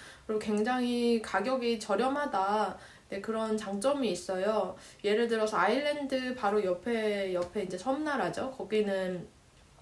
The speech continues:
어, 십 파운드? 제일 싼 게 아마 십 파운드 정도 할 거예요. 한국 돈으로 치면 만 오천 원, 만, 만 육천 원? 네. 그리고 이, 아마 이십 파운드가 안 넘는 것 같은데, 아무튼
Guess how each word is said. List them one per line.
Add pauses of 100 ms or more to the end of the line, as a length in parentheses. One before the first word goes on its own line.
(380)
어, (480)
십
파운드? (140)
제일
싼
게
아마
십
파운드
정도
할
거예요.
한국
돈으로
치면
만
오천
원,
만,
만
육천
원? (560)
네. (300)
그리고
이,
아마
이십
파운드가
안
넘는
것
같은데,
아무튼